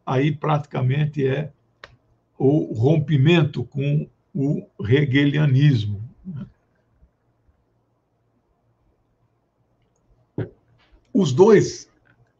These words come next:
faziam muita crítica, crítica da crítica. Mas por que que a tradução tá sendo crítica da crítica crítica?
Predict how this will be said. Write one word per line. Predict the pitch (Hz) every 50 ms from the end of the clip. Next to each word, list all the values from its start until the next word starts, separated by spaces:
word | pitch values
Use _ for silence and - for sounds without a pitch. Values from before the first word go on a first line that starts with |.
| _ _
faziam | - - - 214 190 143 117 160 196 196 185 180 165
muita | 147 156 196 202 - - 262 269 - - - _ _ _ _ _ _ _ _ _ _ _ _ _ _ _ _
crítica, | - 190 214 226 214 147 - - 123 - 143 131 127 - _ _ _ _ _ _ _ _ _ _ _ _ _ _ _ _ _ _ _ _ _ _ _ _ _ _ _ _ _ _ _ _ _ _ _
crítica | - 185 208 220 226 170 - 226 180 - 254 247 233 - -
da | - 208 190 220
crítica. | 185 - - 180 185 180 - - - - - 508 - _ _ _ _ _ _ _ _ _ _ _ _ _ _ _ _ _ _ _ _ _ _ _ _
Mas | - 220 214
por | - - 254 180
que | - 269 220
que | -
a | 233 208
tradução | - 196 185 165 143 - - - 190 170
tá | 156 185 139
sendo | - - - 147 143 104 - _ _
crítica | - 180 208 196 - - - 170
da | 151 147 123
crítica | - - 147 151 151 - _ 151 123
crítica? | 117 - 117 117 110 - - -